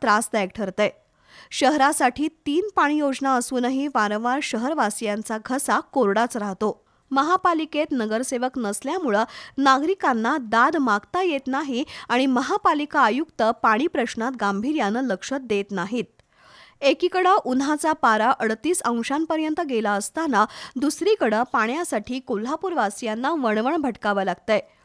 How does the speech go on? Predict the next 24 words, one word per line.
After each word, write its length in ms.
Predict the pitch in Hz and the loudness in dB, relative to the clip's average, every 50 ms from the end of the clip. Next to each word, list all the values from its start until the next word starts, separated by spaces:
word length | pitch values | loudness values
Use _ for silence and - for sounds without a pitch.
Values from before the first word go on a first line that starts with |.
| _ _ - - - _ _ - | _ _ -20 -20 -20 _ _ 2
काळंबवाडीच्या 840 | 320 294 285 320 339 381 403 415 403 370 349 370 349 - - 381 403 403 - | 6 6 6 6 4 2 2 4 4 4 4 2 0 0 2 2 0 0 0
फिल्टर 360 | 294 262 262 247 247 330 349 | -2 -2 -2 0 0 -2 -2
हाऊसमधील 580 | 330 311 302 311 302 - 294 277 262 302 320 349 | 0 -2 -2 -2 -2 -2 -2 -2 -2 -2 -2 -2
सॉफ्टवेअरमध्ये 880 | - - - 233 220 240 - 294 285 277 269 277 277 285 269 277 294 | -2 0 2 0 0 0 -2 -4 -2 -2 -2 -2 -2 -2 -2 -2 -4
तांत्रिक 560 | 311 - - 220 202 202 208 - 262 285 247 214 | -4 0 2 2 2 2 0 -4 -6 -6 -6 -6
बिघाड 320 | 220 202 240 262 339 359 - | -6 -2 0 0 0 0 0
झाल्यानं 440 | 320 247 214 208 240 262 233 196 202 - - - - - - | -2 -2 0 0 0 0 2 2 2 0 -2 -8 -16 -12 -4
सध्या 460 | - 277 240 226 220 254 277 302 339 | 2 2 2 2 2 0 -2 -2 -2
पाणी 380 | - - 277 233 214 247 311 | 0 2 2 2 2 2 0
पुरवठा 540 | 359 - 320 277 233 240 285 - 254 202 214 | -2 -2 0 0 0 0 0 0 0 0 0
ठप्प 440 | - - - - 233 - - 359 381 | -2 -2 -4 -6 -6 -2 -2 0 0
झाल्याचं 460 | 330 330 269 233 214 214 214 - 247 240 - | 0 0 0 0 0 -2 -2 -4 -8 -6 -2
कारण 300 | 302 302 254 202 202 240 | 0 2 2 2 0 0
महापालिकेनं 720 | 247 226 196 196 226 247 - 254 240 226 - 214 196 185 180 | -2 -2 -4 -4 -4 -4 -4 -4 -4 -4 -6 -4 -4 -4 -4
सांगितलंय. 520 | - 202 185 185 180 185 - 214 214 - - _ _ _ _ _ _ _ _ _ - - - - _ - | -4 -4 -4 -4 -6 -6 -4 -2 -2 -2 -4 _ _ _ _ _ _ _ _ _ -20 -20 -20 -16 _ 2
पण 140 | 415 427 403 | 2 4 4
मुळात 320 | 403 392 359 359 392 453 - - | 4 4 4 4 4 4 2 0
काही 240 | - 339 311 311 415 - - | -2 -2 0 -2 -2 0 2
तांत्रिक 440 | 285 240 226 233 - 349 359 339 | 2 2 2 0 -2 -2 -2 -2
बिघाड 320 | 311 294 262 294 - - 311 | -2 -2 0 0 0 0 0
झाला 380 | 285 330 330 339 302 208 233 233 - | 0 -2 0 2 2 2 2 2 0
तर 120 | 285 311 349 - - | -2 -4 -4 -2 0
पर्यायी 360 | 247 214 226 233 240 302 370 | 0 2 2 2 0 0 0
व्यवस्था 580 | 359 320 262 233 233 254 - - - 220 220 | 0 0 0 0 -2 -2 -4 -2 0 0 0